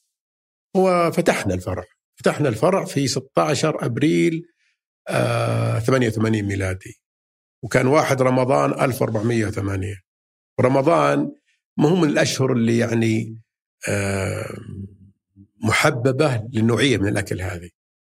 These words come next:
خاصة الأسبوع الأول. لكن حنا ما عندنا، لا عندنا خبرة في المطاعم، ولا عندنا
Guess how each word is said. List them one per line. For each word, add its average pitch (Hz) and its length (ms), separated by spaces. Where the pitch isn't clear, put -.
خاصة - 220
الأسبوع 120 340
الأول. 98 360
لكن 156 260
حنا 202 340
ما 247 120
عندنا، 139 340
لا 175 160
عندنا 175 320
خبرة 123 320
في - 120
المطاعم، 156 640
ولا 110 280
عندنا 98 600